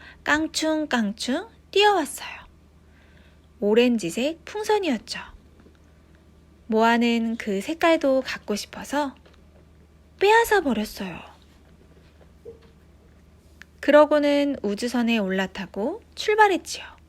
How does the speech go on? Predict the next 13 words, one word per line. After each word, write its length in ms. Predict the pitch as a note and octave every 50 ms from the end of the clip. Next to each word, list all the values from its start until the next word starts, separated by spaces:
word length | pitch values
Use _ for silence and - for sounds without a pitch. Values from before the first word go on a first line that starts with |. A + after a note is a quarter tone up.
| _ _ _ - _ _ - _ - - - - - - - - - - _ - _ _ _ _ _ _ -
하지만 540 | - D#4+ D#4 D#4 E4 D4+ D4+ D4 D4 C#4+ B3+
온통 440 | - A#3+ B3 C4 C4+ D#4+ D#4 D4+
잿빛으로 560 | D4 - C4+ G#3 - C#4 C#4 C#4+ C#4+ C#4 C4+ C4
변한 440 | C4 B3 A#3 A#3 A#3+ A#3+ A#3+ B3
세상과 760 | B3+ - B3+ A#3+ - A#3 A3+ G#3+ G3+ G#3 G3 G3+ A3+ C#4 F#4+ - _ - - - - -
슬퍼하는 680 | - - - G4+ G4+ - G#4 G4 F#4+ F#4 F4+ F4 D#4 B3
아이를 340 | G3 F#3 G3+ G#3 A3 G#3+
보면서 640 | G#3 G#3 F#3+ F#3+ F#3 F3+ F#3 G#3+ D4 D#4 D4+ C4+ C4+ - - - - - - -
다시 440 | - - - F3+ F3+ - G#3 G3 G3 G3
돌아가야겠다고 1080 | - A3 G#3+ C4 C#4+ C#4+ D4+ D4+ D4+ C#4+ C#4 C4 - - A3+ A3 G#3+ G#3+ G3+ G3+ G#3
생각했어요. 840 | A3 - D#4 E4 E4+ E4+ E4 E4 D4 - - G#3+ F#3+ F#3 - G3+ G3+ - _ _ _ _ _ _ - - - _ _ - - _ _ _ _ _ _ _ _ _ _ _ - - _ - _ _ _ _ _ - - - - - - - - - - - - - -
조심조심 1120 | - A#3+ A3+ A3+ - C4 C4 B3+ B3 B3 A#3+ A#3 F#3+ F#3 - - G#3+ C4 D#4+ F#4+ G#4 G4 - -
천천히 760 | - - F4+ F#4 G4 F#4+ - E4 D4 A#3 G3+ F3+ F#3 -